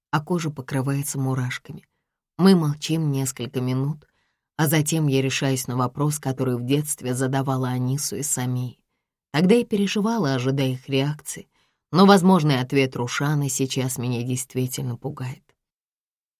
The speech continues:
«Ты ненавидел нас?» После моего двенадцатилетия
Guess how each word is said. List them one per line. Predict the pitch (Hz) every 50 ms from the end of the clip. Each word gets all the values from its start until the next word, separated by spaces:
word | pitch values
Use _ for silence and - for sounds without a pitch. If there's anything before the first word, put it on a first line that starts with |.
| _ _ _ _ _ _ _ _ _ _ _ _ -
«Ты | - 160 151
ненавидел | 147 143 143 143 139 139 147 165 175 180 - - -
нас?» | - - - 147 151 - - - - _ _ _ _ _ _ _ _ _ _ _ _ _ _ _ _ _ _ _ -
После | 151 165 160 - - 131 131
моего | 131 127 127 123 120 127 127
двенадцатилетия | 127 127 131 127 127 123 127 127 - 127 123 - - 131 127 139 156 147 - - - 202